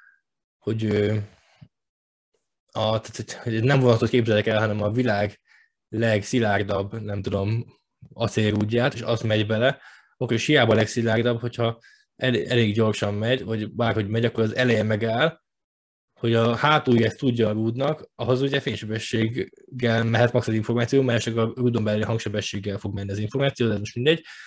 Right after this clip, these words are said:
Ezért a, nincs, nincs olyan, hogy egyszerűen a vége egy megáll, csak ezért úgy ütközik, hanem mindenképpen egy kicsit utána fog lö-, löködni. Mi-, ba-, mindenki-, minden esetben. És a harmadik trükkös kérdés, a rab. <laughs>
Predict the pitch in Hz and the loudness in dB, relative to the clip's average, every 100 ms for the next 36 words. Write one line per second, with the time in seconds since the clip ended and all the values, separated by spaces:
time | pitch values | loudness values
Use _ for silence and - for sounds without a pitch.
0 | _ 123 117 123 127 127 _ _ _ _ | _ -2 2 4 2 0 _ _ _ _
1 | - 131 - 139 156 170 160 151 160 143 | -10 -10 -8 0 6 6 6 4 4 4
2 | 120 127 - 117 110 117 113 104 110 107 | 4 4 2 2 2 2 2 0 -2 -4
3 | 101 - 110 107 107 110 - 101 98 113 | -6 -6 -4 -2 -2 -2 -2 -6 -2 0
4 | 123 123 110 101 110 110 110 104 107 107 | 2 2 0 0 -2 -2 -4 -4 -4 -6
5 | 104 - - - 101 104 104 107 107 - | -6 -8 -10 -6 -4 -4 -2 -2 -4 -4
6 | 107 104 95 98 107 - _ _ 113 120 | -6 -4 -6 -8 -12 -16 _ _ -6 -4
7 | 120 117 123 113 - 117 117 107 104 98 | -4 -4 -4 -4 -10 -6 -4 -4 -4 -4
8 | 113 104 101 101 98 92 104 113 _ _ | -2 -2 -4 -6 -6 -6 -6 -8 _ _
9 | _ _ - 220 262 - - - - - | _ _ -14 -10 -10 -12 -20 -20 -20 -10
10 | - 120 147 151 120 110 - 139 - 113 | 2 4 6 6 6 2 -2 -8 -4 -2
11 | - 117 123 147 165 - - - - _ | 2 2 4 4 4 0 -10 -20 -20 _
12 | _ - 113 104 92 101 - _ _ _ | _ -2 0 0 -2 -8 -10 _ _ _
13 | _ - - | _ -6 -2